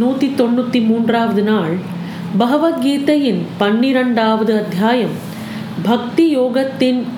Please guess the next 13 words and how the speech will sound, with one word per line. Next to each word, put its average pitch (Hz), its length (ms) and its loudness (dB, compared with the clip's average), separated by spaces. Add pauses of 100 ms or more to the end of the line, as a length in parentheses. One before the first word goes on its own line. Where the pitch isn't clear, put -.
மீள் 269 380 2
பார்வையில் 233 800 0
இது 208 180 2
மூன்றாம் 254 640 2
நாள் 214 360 0
தொகுப்பாகும். 170 680 -2 (800)
நேற்றைய 330 500 2
தினம் 277 400 0 (120)
நாம் 208 300 2
என்ன 214 260 0
பார்த்தோம் 196 500 0
என்றால், 180 560 0 (580)
கடவுள் 277 600 0